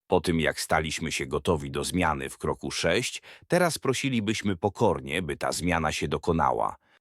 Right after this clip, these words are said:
To nie jest krzyk, to nie jest błaganie z desperacji. To spokojna prośba płynąca z serca.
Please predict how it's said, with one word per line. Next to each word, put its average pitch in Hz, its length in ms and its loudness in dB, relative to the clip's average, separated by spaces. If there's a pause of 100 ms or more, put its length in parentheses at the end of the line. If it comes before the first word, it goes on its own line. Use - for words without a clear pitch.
(540)
To 247 120 2
nie 82 200 2
jest - 300 -6
krzyk, - 500 -8 (400)
to 147 120 0
nie 175 180 6
jest 71 300 -4
błaganie 76 560 2
z 67 80 -4
desperacji. 69 960 -2 (840)
To - 100 -10
spokojna 135 520 6
prośba 98 380 4
płynąca 87 440 0
z - 120 -6
serca. 69 480 -2